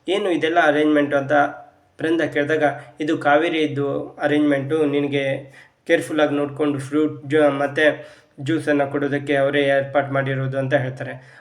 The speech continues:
ಅವಾಗ ಇದೇ ಒಳ್ಳೆ ಚಾನ್ಸ್ ಅಂತ ಹೇಳಿ ಬೃಂದ ಅವರು, "ನೀವು ಅರ್ಧ ಕುಡಿದು ಕೊಡಿ" ಅಂತ ಹೇಳ್ತಾರೆ. ಅರ್ಧ ಕುಡಿದು ಕೊಟ್ಟಾಗ ತಾನು ಅದೇ ಒಂದೇ ಸ್ಟ್ರಾಲಿ ಕುಡಿಯುವಾಗ ಕಾವೇರಿಯವರು ಬರ್ತಾರೆ. ಕಾವೇರಿಯವರು ಬಂದು, "ಒಂದು ನಿಮಿಷ" ಅಂತ ಹೇಳಿ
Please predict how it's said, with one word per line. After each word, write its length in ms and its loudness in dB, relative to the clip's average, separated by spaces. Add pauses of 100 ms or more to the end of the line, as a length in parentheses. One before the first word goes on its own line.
(100)
ಅವಾಗ 140 0
ಇದೇ 280 0
ಒಳ್ಳೆ 280 2
ಚಾನ್ಸ್ 300 -2
ಅಂತ 180 -2
ಹೇಳಿ 640 -2 (220)
ಬೃಂದ 320 0
ಅವರು, 540 0
"ನೀವು 220 4
ಅರ್ಧ 220 2
ಕುಡಿದು 360 0
ಕೊಡಿ" 220 2
ಅಂತ 140 -2
ಹೇಳ್ತಾರೆ. 420 2
ಅರ್ಧ 260 4
ಕುಡಿದು 380 0
ಕೊಟ್ಟಾಗ 380 2 (480)
ತಾನು 320 4
ಅದೇ 340 2
ಒಂದೇ 300 2
ಸ್ಟ್ರಾಲಿ 380 2
ಕುಡಿಯುವಾಗ 460 2
ಕಾವೇರಿಯವರು 720 2
ಬರ್ತಾರೆ. 680 -6
ಕಾವೇರಿಯವರು 560 0
ಬಂದು, 320 0
"ಒಂದು 160 6
ನಿಮಿಷ" 220 2
ಅಂತ 200 2
ಹೇಳಿ 640 0